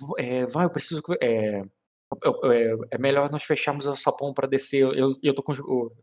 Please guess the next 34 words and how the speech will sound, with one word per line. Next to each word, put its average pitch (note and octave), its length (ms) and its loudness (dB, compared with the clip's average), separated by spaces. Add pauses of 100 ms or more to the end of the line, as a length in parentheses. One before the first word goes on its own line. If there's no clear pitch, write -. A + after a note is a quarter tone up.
(160)
e B2+ 100 -2
minhas C3+ 180 2
mãos C#3 200 -4
estão - 160 -4
presas. C3 520 0 (340)
É, A2+ 460 -2
vai, D3 300 0
e, C3+ 380 0
e B2+ 40 -10
de-, D3 280 0
você, C#3 400 -2
depois C#3 260 2
de D3 60 -6
bastante C#3 440 0
tempo, C3+ 320 -2
você A#2+ 260 -2
consegue, A2 640 -2 (380)
porque A#2+ 240 -4
uma A#2 80 4
hora A#2 120 6
até A2+ 120 0
conseguir, A2+ 480 -2
é, G2 100 0 (960)
procurou, C#3+ 420 2
"Eu D#3 120 2
não D#3 120 -4
tô F#3 120 -6
achando, G3 420 4
não D3 120 -2
tô - 120 -4
achando." F3 500 -2 (400)
Aí B2 100 -4
ela, B2 180 0 (240)
"Passei, E3 280 2